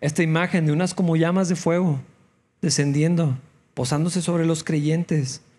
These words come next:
el Espíritu Santo de Dios viniendo a ellos, ah, hablando los idiomas de las naciones que algún tiempo fueron esparcidas. Es como Babel, segunda parte.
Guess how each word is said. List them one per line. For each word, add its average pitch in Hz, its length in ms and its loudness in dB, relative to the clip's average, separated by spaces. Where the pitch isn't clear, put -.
el 104 100 -6
Espíritu 180 380 -2
Santo 165 280 0
de 175 80 4
Dios 160 220 2
viniendo 165 420 4
a 156 100 2
ellos, 160 480 0
ah, 139 360 2
hablando 156 360 2
los 190 180 2
idiomas 180 420 4
de 175 80 4
las 156 160 2
naciones 165 400 2
que 185 80 0
algún 165 220 2
tiempo 185 240 -2
fueron 196 260 0
esparcidas. 165 880 -2
Es 139 140 -6
como 151 640 0
Babel, 151 380 2
segunda 160 400 2
parte. 185 400 -2